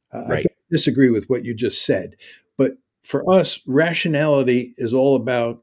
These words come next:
Speaker 1: the decision-making process, and let me underline the word process. It, it's not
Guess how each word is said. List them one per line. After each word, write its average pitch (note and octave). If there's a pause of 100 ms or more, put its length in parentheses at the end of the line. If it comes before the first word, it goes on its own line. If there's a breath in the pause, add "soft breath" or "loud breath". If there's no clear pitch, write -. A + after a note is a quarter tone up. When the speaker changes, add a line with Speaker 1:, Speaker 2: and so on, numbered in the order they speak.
Speaker 1:
the B2
decision-making B2
process, A2+
and G2+
let A#2
me A2+
underline A2+
the G#2
word G2+
process. - (360 soft breath)
It, C#3
it's -
not D#3+